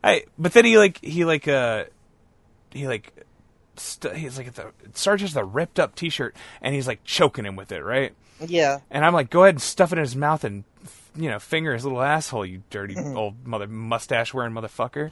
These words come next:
Speaker 2: <laughs>
Speaker 1: Like, you know, and then
Speaker 2: Hell
Speaker 1: Pa-
Speaker 2: yeah.
Speaker 1: Pat counters the ripped t-shirt choke by, like, running and dropping and sends Char-, Sarge, like, wildly to the floor, um, like, over the top.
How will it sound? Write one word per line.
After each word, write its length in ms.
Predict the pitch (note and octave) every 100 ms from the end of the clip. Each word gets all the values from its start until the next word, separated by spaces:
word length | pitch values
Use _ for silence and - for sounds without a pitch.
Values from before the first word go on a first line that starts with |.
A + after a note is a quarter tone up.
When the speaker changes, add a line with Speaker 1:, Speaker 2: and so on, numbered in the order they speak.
| -
Speaker 2:
<laughs> 380 | A3 F#3 G3+ -
Speaker 1:
Like, 240 | F3 - - B2 A2+
you 140 | A3+
know, 180 | A2+ C#3
and 160 | F#3
then 80 | G3
Speaker 2:
Hell 100 | D#3+ C#3+
Speaker 1:
Pa- 140 | G3+
Speaker 2:
yeah. 100 | A2 D3 D#3+
Speaker 1:
Pat 300 | F#3+ G#3 -
counters 360 | F#3+ F#3+ F#3+
the 100 | E3
ripped 240 | D3 D#3+ -
t-shirt 360 | D3+ - D#3+
choke 360 | - E3+ E3+ - B2+
by, 260 | C3+ B2+
like, 180 | B2 A#2
running 600 | G#2+ G#2 A2+ B2+ D3 D#3
and 180 | - A#2
dropping 500 | G#2 A2+ A2+ D3+ C#3+
and 160 | A2+ A#2+
sends 640 | - - C3+ B2+ C3 B2
Char-, 380 | - C3 A#2+ B2+ A2+
Sarge, 380 | - A#2+ B2 A#2+
like, 140 | G#2+
wildly 580 | A2 G2+ G2 G#2 A2 A2+
to 80 | A#2
the 80 | A2
floor, 320 | A#2 A2+ A#2 - - - - -
um, 380 | A#2+ A#2+ G#2+
like, 100 | G#2 -
over 300 | A#2 A2+ A2+
the 100 | G#2+
top. 380 | A2+ G#2+ A2